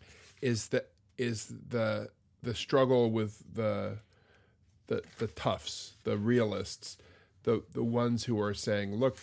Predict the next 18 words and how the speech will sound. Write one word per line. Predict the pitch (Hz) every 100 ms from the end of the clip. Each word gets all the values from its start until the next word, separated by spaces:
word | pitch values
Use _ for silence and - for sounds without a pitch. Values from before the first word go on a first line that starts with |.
| 107
we | 113
are | 110 104
trying | 101 - 117 113 117
to, | 107 - 110 101 98 98 - _ _ _ _ -
uh, | 104 92 - - _ _ _ -
win | 117 123 120
back | 113 104
the | -
White | 101 139 131
House | 123 120 -
after | 87 101 104 92 92 - _ _ _ -
being | 104 101 90
out | 90
of | 90
power | - - 135
for | 120 123
eight | 107 85
years. | 101 104 104 101 101